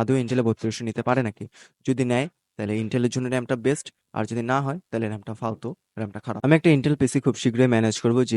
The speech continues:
প্রসেসরটা আপনার বত্রিশশো মেগাহার্টজ সাপোর্ট করে। তারপর আমি র্যামটাকে টেস্ট করে আমি আরেকটা ভিডিও দিব। কিন্তু তার থেকে বড় কথা, আপনি যে পঁচিশশো টাকায় যা পাচ্ছেন, সেটা আপনাকে মাথায় রাখতে হবে। এই পঁচিশশো টাকায় আপনার যে একটা আট জিবি র্যাম পাচ্ছেন, ষোলো জিবি পাচ্ছেন, বত্রিশশো মেগাহার্টজ পাচ্ছেন, সেটাও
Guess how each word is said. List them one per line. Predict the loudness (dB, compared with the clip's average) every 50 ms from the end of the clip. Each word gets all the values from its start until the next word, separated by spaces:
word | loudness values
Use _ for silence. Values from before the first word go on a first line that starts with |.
| 0 4
প্রসেসরটা | 4 4 4 4 2 0 0 0 -2 -4 -4 -6 _ _ -12
আপনার | -2 -2 0 2 2
বত্রিশশো | 2 4 4 4 4 4 4 4
মেগাহার্টজ | 4 4 2 0 2 0
সাপোর্ট | 0 2 2 0 0 0
করে। | 0 0 0 -2
তারপর | -4 -2 0 0 2
আমি | 2 2 2
র্যামটাকে | 2 0 0 -2 -2 2 2
টেস্ট | 2 2 4
করে | 2 4 4
আমি | 4 2
আরেকটা | 2 0 2 2 2 4 4
ভিডিও | 6 6 6 6 4
দিব। | 2 0 -2 -4 -6 -12 -20 -20 _
কিন্তু | _ 0 2 2 2
তার | 2 2 2
থেকে | 0 2 4 4
বড় | 2 2 0 -2
কথা, | -6 -8 -8 -10 -8 _ -8
আপনি | -4 -4 -2 -2
যে | -2 -2 -4
পঁচিশশো | -4 -4 -2 -4 -2 -2
টাকায় | 0 0 0 0 0
যা | -2 -2 -2
পাচ্ছেন, | -4 -6 -4 -6 -8 -8 -6 -8
সেটা | -2 0 0 0
আপনাকে | 0 0 -2 -2 0 0 -2
মাথায় | 0 0 -2 -2
রাখতে | -2 -4 _ -6 -4
হবে। | -4 -6 -8 -12 -14 -20 -20 -20 _ _ -2 0
এই | 2 2
পঁচিশশো | 0 0 0 -2 0 0 0
টাকায় | 0 0 -2 -4 -4
আপনার | -2 -2 -2 0 0
যে | 0 -2 -2 -4
একটা | -2 0 2 4
আট | 4 4 2
জিবি | 2 4 4
র্যাম | 4 4 2 0
পাচ্ছেন, | -2 -4 -2 -4 -4 -4 0
ষোলো | 2 4 4 4 4
জিবি | 4 2 2 2 0
পাচ্ছেন, | -2 -2 -4 -4 -4 -2 -4
বত্রিশশো | -2 0 0 0 0 0 0 0
মেগাহার্টজ | 0 0 -2 -2 -2 -4 -4
পাচ্ছেন, | -6 -4 -4 -6 -8 -8 -8 -10 -16 -20 -20 _ _ _ -4 -2
সেটাও | 0 2 4 4